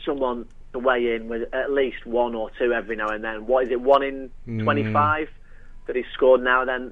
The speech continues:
Speaker 1: that goal as well in the, in the League Cup against, um, I was gonna say Wimbledon and against
Speaker 2: <laughs>
Speaker 1: M K Dons. I'm,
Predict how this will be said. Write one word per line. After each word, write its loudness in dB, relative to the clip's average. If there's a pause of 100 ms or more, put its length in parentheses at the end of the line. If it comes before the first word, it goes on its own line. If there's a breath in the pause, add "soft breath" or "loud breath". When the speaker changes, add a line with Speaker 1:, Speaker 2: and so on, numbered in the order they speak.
Speaker 1:
that 0
goal 0
as -8
well 0
in -8
the, -8
in -10
the -6
League -2
Cup -10
against, -4 (220)
um, 6 (100)
I -14
was -10
gonna -8
say 0
Wimbledon 2
and 0
against 0
Speaker 2:
<laughs> 2
Speaker 1:
M 4
K 6
Dons. 0
I'm, 0